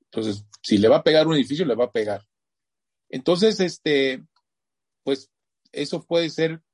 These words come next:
eh, lo que nos trata de decir aquí, que el ejército, aunque sea muy poderoso, no va a poder defender. ¿Quién va a defender a, um, Israel? Pues Dios mismo.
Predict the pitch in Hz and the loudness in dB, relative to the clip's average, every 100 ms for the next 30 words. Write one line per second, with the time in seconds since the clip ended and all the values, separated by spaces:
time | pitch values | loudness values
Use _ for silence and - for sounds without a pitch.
0 | _ - 127 120 120 120 123 - 120 117 | _ -6 -4 -4 -6 -6 -6 -4 -4 -4
1 | - 156 175 147 131 156 143 160 160 151 | -4 -2 0 0 0 0 -2 -4 -4 0
2 | 131 131 175 165 190 156 131 - 165 175 | 0 0 -4 -4 -2 -2 -4 -6 -8 -8
3 | 170 147 143 156 147 151 151 147 143 127 | -2 0 2 -2 -8 0 0 0 -2 0
4 | 135 131 _ _ _ _ _ _ _ 131 | -2 -4 _ _ _ _ _ _ _ -6
5 | 120 113 117 117 _ - 185 202 185 185 | -4 -4 -4 -4 _ -4 0 2 4 2
6 | 185 175 165 143 147 170 185 - 123 123 | 2 -2 -6 -4 -2 -4 -6 -8 -4 -4
7 | 120 117 113 107 110 _ _ _ _ _ | -4 -6 -10 -14 -18 _ _ _ _ _
8 | _ _ - 131 117 120 190 - 131 147 | _ _ -12 -4 0 2 2 0 0 0
9 | 165 143 247 160 | 0 0 -2 -2